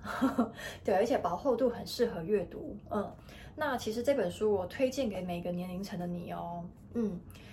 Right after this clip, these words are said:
因为其实读完这本书之后啊，我自己心里面的想到了很多，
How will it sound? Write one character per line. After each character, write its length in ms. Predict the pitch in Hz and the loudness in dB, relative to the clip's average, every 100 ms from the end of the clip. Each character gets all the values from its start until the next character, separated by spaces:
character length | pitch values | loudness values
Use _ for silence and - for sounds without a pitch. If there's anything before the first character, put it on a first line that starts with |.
| - | -12
因 60 | 320 | 0
为 160 | 403 359 | 2 2
其 160 | 240 | -2
实 100 | 226 | -2
读 80 | 214 | 2
完 180 | 214 208 | 4 4
这 120 | 240 | 2
本 120 | 202 | 0
书 160 | 175 202 | -2 -2
之 140 | 208 | -2
后 220 | 208 214 | 0 2
啊， 200 | 196 185 | 4 2
我 120 | 180 185 | 0 -2
自 120 | 220 | -6
己 200 | 202 180 | -6 -6
心 280 | 175 208 214 | -2 0 0
里 140 | 190 | -2
面 300 | 180 202 175 | -2 -2 0
的 360 | 185 175 - - - - - - - - | 0 0 -2 -6 -12 -12 -12 -12 -16 -16
想 320 | - 180 175 | -8 -6 -2
到 220 | 220 214 | 0 2
了 440 | 190 185 180 180 202 - - - - - - - - | 2 0 0 -2 -6 -10 -12 -12 -16 -16 -16 -18 -16
很 280 | - 180 170 | -8 -6 -2
多， 340 | 202 233 233 | 2 2 0